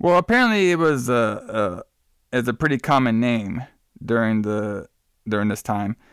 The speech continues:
As far as anyone could tell, the Saint Valentine of Valentine's Day was, was one of two guys preaching the good word in Rome in the third century.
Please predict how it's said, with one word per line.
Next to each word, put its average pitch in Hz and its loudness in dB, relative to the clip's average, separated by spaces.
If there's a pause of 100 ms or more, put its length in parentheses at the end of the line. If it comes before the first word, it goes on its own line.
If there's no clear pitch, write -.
(220)
As - -4
far 160 4
as 170 0
anyone 160 2
could 139 -4
tell, 139 2
the 117 0
Saint 151 0
Valentine 127 2
of 110 0
Valentine's 120 0
Day 110 -2
was, 107 -4 (220)
was 107 -2
one 131 2
of 135 0
two 156 -2
guys 135 0
preaching 151 -2 (300)
the 123 -2
good 139 2
word 139 2
in 120 2
Rome 117 2 (320)
in 107 0
the 107 0
third 127 2
century. 113 -2